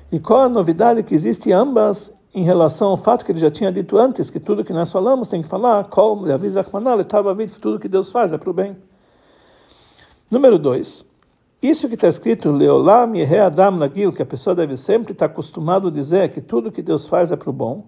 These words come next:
Isso, sobre isso não tem nenhuma discussão.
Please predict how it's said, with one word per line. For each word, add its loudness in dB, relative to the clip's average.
Isso, 0
sobre -4
isso -4
não -2
tem -4
nenhuma -4
discussão. -4